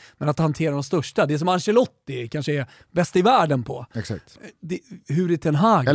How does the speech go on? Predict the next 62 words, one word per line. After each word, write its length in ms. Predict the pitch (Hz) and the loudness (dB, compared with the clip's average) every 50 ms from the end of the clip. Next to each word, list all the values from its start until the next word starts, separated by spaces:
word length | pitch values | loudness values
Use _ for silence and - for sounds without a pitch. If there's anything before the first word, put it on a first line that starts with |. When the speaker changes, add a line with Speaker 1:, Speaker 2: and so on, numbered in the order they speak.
| 151 | 6
Speaker 1:
där? 60 | 139 151 | 6 6
Speaker 2:
varför 180 | 139 - 139 | 4 4 2
Speaker 1:
Så 40 | 127 | -4
här, 40 | - | 0
Speaker 2:
Zidane, 300 | - 151 131 147 151 160 202 | 0 2 4 6 6 6 6
Speaker 1:
Lewandowski 600 | 202 202 196 190 156 190 220 233 190 156 - - - | 6 4 4 4 4 6 4 4 4 0 -2 4 6
Speaker 2:
varför 120 | 165 151 135 | 6 6 6
Speaker 1:
kom, 20 | 143 | 2
Speaker 2:
Zidane 480 | 135 160 160 143 156 160 165 165 160 | 2 2 2 4 4 4 4 2 2
inte 180 | 151 135 - 120 | 0 0 0 2
Speaker 1:
Lewandowski 420 | - - 113 135 170 202 208 - | 4 4 6 6 6 6 4 4
Speaker 2:
behövde 200 | 143 139 135 143 151 | 4 2 4 6 6
Speaker 1:
kommer 120 | 143 139 135 | 6 6 6
Speaker 2:
göra 100 | 135 139 | 4 4
Speaker 1:
till 80 | 147 143 | 4 4
Speaker 2:
någon 80 | 139 | 2
Speaker 1:
United. 160 | 131 127 123 | 2 2 2
Speaker 2:
jättelång, 880 | 139 143 - - _ _ - 120 123 139 156 156 143 131 120 110 110 107 | 0 0 -2 -6 _ _ -4 -2 0 2 2 2 2 2 0 0 -2 -2
eh, 320 | 104 104 104 104 101 98 | -2 -2 -2 -4 -4 -4
gavetta. 580 | 98 98 98 107 123 123 139 - - _ - - - _ _ _ | -6 -6 -4 -4 -2 -2 -4 -8 -10 _ -20 -20 -20 _ _ _
Speaker 1:
Ja, 100 | - 240 | -2 0
men 140 | 247 262 214 | 0 0 0
precis, 400 | 214 226 - - 170 - - - | -2 -2 -4 -4 -4 -4 -6 -8
att 120 | 156 151 - | -8 -6 -4
han 200 | 170 165 151 151 | -4 -4 -4 -4
kan 260 | - - 165 147 143 143 | -2 -2 -2 -2 0 -2
gå 120 | 160 151 | -2 -2
direkt 340 | 135 156 160 151 - - - | 0 0 -2 -2 -4 -4 -4
in 220 | 165 156 135 123 | -2 -2 -2 -2
i, 100 | 135 139 | -4 -2
Speaker 2:
Han 100 | 139 131 | 0 0
är 40 | 123 | 0
Speaker 1:
i 20 | - | 2
Speaker 2:
Zidane. 260 | - 127 143 117 95 | 0 0 0 0 -2
Speaker 1:
ett 60 | 85 | -4
sånt 180 | - 147 123 - | -6 -8 -8 -8
stort 260 | - 143 131 117 - | -8 -8 -8 -6 -4
lag. 280 | 151 139 131 123 120 123 | -4 -4 -4 -4 -4 -6
Ja, 240 | 131 147 143 135 120 | -6 -4 -6 -6 -6
precis, 260 | - 127 - 127 113 | -8 -8 -8 -6 -6
hela 140 | 139 135 135 | -4 -4 -4
omklädningsrummet 680 | 131 131 120 - 135 127 117 - 151 143 131 127 120 | -4 -4 -6 -6 -6 -6 -6 -4 -4 -4 -4 -4 -4
tar 80 | - 135 | -6 -6
av 80 | 131 117 | -6 -6
sig 140 | - 131 - | -8 -8 -8
kepsen 360 | 147 135 - - - 135 127 | -8 -8 -8 -10 -14 -12 -10
och 100 | 127 123 120 | -10 -8 -8
går 80 | 127 | -6
ner 120 | 120 123 117 | -6 -6 -8
på 100 | 123 113 | -8 -10
knä. 280 | - - 156 123 - - - - - - - - _ _ _ - 170 - - _ _ | -8 -6 -6 -6 -8 -10 -18 -20 -20 -20 -20 -20 _ _ _ -20 -20 -20 -20 _ _
Det 120 | 151 151 | -2 2
gör 180 | 170 170 160 156 | 4 6 6 6
man 100 | 160 160 | 4 2
ju 20 | |
inte 120 | 151 131 123 | 0 -2 -4
för 80 | 117 | -6
Ten 160 | - 139 135 135 | -2 0 0 2
Hag, 380 | 120 196 170 - - 95 110 117 | 2 0 0 -2 -6 -12 -10 -8
menar 220 | 117 117 113 113 | -8 -8 -8 -10
jag 100 | 113 117 | -12 -14
bara. 180 | 123 117 - | -16 -16 -18